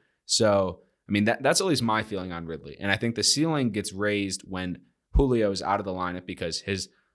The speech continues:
uh, his target numbers have been excellent the last couple weeks. Um, and then there's just a higher chance, I think, for a touchdown for him there, even though Julio isn't, qu-,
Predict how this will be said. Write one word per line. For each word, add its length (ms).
uh, 360
his 200
target 460
numbers 380
have 160
been 260
excellent 420
the 80
last 220
couple 180
weeks. 360
Um, 400
and 220
then 280
there's 200
just 160
a 40
higher 240
chance, 280
I 20
think, 220
for 80
a 40
touchdown 440
for 120
him 220
there, 300
even 180
though 100
Julio 380
isn't, 320
qu-, 160